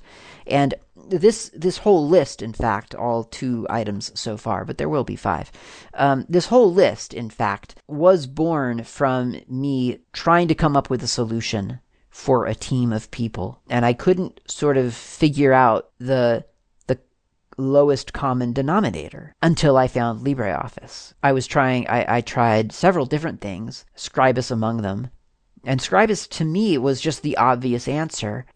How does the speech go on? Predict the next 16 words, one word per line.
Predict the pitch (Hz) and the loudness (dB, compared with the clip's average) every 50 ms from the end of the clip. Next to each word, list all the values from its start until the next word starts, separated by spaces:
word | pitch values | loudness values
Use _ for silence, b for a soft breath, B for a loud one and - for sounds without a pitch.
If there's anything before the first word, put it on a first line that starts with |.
| - | -4
And | 127 135 127 120 | -2 0 2 4
I | 123 127 127 | 4 4 4
demonstrated | - - 156 165 165 143 - - 175 160 151 147 147 156 | 4 2 2 2 2 0 0 2 4 4 4 4 4 2
it, | 147 156 160 151 131 | 2 2 0 0 -2
and | 131 | -2
I | 123 110 | -4 -4
showed | - - - 143 147 156 | -6 -2 0 2 2 2
people | 127 151 156 - - 147 143 | 0 -2 -4 -2 0 2 2
how, | 131 135 147 143 135 123 - | 4 4 4 2 0 -2 -4
how | 127 131 131 135 131 131 131 | -6 -4 -2 0 0 0 -2
things | 123 - - 139 127 120 | -2 -4 -6 -6 -4 -6
were | 120 120 | -6 -4
done. | 117 147 147 143 143 147 143 127 B B B B B B B B B _ | 0 2 4 4 4 4 2 0 B B B B B B B B B _
And | - 135 139 139 139 127 - - _ _ _ _ _ _ _ _ | -4 -2 -2 -2 -4 -8 -12 -16 _ _ _ _ _ _ _ _
I | - 139 135 | -6 -4 -2
just, | - 151 - - | -2 -4 -6 -8